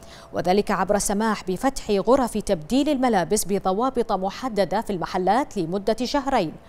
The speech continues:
واستمرارا لتعزيز الإجراءات الاحترازية للحد من انتشار فيروس كورونا،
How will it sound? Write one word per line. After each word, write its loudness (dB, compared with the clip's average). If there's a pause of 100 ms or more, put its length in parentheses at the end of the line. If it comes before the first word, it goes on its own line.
(520)
واستمرارا 0
لتعزيز -2
الإجراءات 0
الاحترازية -2
للحد -2
من 0
انتشار 0
فيروس 0
كورونا، 2